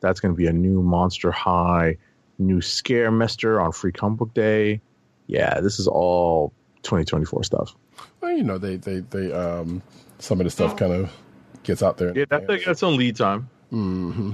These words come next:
Speaker 2: Just a bit. Um,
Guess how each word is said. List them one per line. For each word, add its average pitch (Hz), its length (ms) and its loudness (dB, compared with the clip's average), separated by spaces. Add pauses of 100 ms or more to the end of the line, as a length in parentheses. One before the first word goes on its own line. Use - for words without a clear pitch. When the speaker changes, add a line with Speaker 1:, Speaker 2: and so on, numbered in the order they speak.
Speaker 2:
Just 170 360 0
a - 20 0
bit. 92 340 -4 (1040)
Um, 120 1200 0